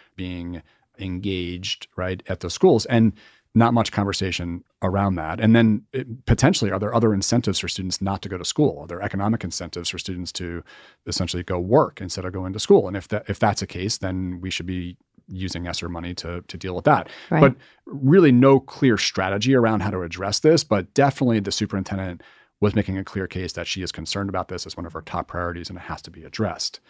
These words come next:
Speaker 1: And then Jill, also moving on, we, we heard, it was a really interesting conversation about school choice last night, where the district basically said, "Look, we don't really want to use any updated numbers on M cas to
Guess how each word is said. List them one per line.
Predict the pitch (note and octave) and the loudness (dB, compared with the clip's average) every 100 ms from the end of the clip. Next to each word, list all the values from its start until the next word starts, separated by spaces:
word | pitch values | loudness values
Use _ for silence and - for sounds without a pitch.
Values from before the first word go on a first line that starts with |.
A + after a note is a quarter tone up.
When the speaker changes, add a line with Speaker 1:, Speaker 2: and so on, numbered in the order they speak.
| _ _ _ _ _ _ D#3 | _ _ _ _ _ _ 6
Speaker 1:
And | |
then | E3+ | 6
Jill, | D3+ F#3 C#3 D3 D#3+ | 8 6 4 -2 2
also | F3+ G3+ | 4 6
moving | E3 C#3+ | 6 6
on, | C3+ | 6
we, | A2+ B2 | 6 6
we | C#3 | 6
heard, | G#3+ G#3+ | 6 4
it | C3+ | 4
was | C3 F3 F3 | 0 2 6
a | |
really | A#3+ B2+ | 6 6
interesting | B2 - | 2 2
conversation | G#2+ A2 F#2+ A#2 A#2+ | 2 0 2 2 2
about | F#2+ - | -2 -2
school | - F#2 | 0 0
choice | - - E2+ A2 - - _ | -2 -6 -6 -4 -6 -8 _
last | D#3 C#3+ C3+ | 4 4 4
night, | D#3 D#3 - _ - _ _ | 4 4 2 _ -20 _ _
where | A#2 C3 B2+ B2 A2+ | 4 6 8 6 4
the | A#2 | 4
district | E3+ F#3 E3 | 4 4 4
basically | - A#2+ A#2 | 4 4 2
said, | G#2+ A2+ G2+ | 0 2 4
"Look, | A#2+ A2+ - | 4 4 2
we | A2+ | 2
don't | A#2+ D3 C3+ - _ - | 4 4 2 -4 _ -10
really | A#2 G#2+ B2 A#2 | -2 4 6 6
want | G#2 G#2+ | 4 2
to | F#2+ | 2
use | G2+ G#2 G2 | 0 0 0
any | G2 | -2
updated | F#2+ G2+ G2+ F#2+ | -4 -4 -4 -4
numbers | F2 F2+ G2 A2 A#2+ A#2 | -6 -6 -2 0 0 -2
on | F#2+ | -6
M | G2 G#2+ | -4 -2
cas | - B2+ C3 - | 0 0 -2 -4
to | - - F#2+ F#2 F#2 F2+ | -8 -6 -6 -4 -6 -10